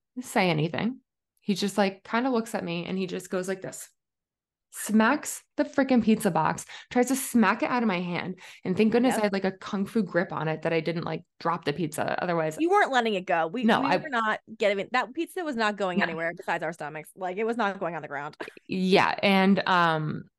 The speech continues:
Speaker 1: for, um, legal reasons, I will not disclose my reaction to what happened. Um, I think verbally, I was like, "Are you kidding me?" I was like, "How dare you?"
Speaker 2: Imagine just, like, two girls walking down the street and just, like, seeing some random guy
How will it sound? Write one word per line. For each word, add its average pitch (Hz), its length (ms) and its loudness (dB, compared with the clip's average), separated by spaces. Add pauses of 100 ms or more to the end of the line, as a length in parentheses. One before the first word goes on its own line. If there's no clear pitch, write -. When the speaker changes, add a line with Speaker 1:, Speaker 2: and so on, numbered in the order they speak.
(680)
Speaker 1:
for, 185 640 6
um, 165 400 0
legal 226 380 2
reasons, 254 400 -2
I 185 140 0
will 180 140 -4
not 165 340 -4 (460)
disclose 170 880 -2 (200)
my 160 480 4
reaction 175 840 0
to - 160 -6
what 165 160 -4
happened. 196 480 -2 (360)
Um, 165 380 4
I 170 120 0
think 170 260 -6
verbally, 165 480 0 (220)
I 180 60 4
was 175 100 4
like, 170 280 2
"Are 156 160 6
you 214 180 6
kidding 160 360 -2
me?" - 200 -6
I 180 120 0
was 175 120 -2
like, 175 140 -2
"How 190 340 2 (220)
dare 170 300 0
you?" 160 400 -4 (500)
Speaker 2:
Imagine 233 520 0
just, 269 160 -10
like, 320 140 -6
two - 160 -8
girls 208 240 -4
walking 208 220 -4
down 196 80 -2
the 196 60 -4
street 196 160 -10
and 196 80 -8
just, 202 120 -8
like, 190 140 -6
seeing 196 280 -8
some 240 220 -6
random 175 300 -8
guy 170 380 -4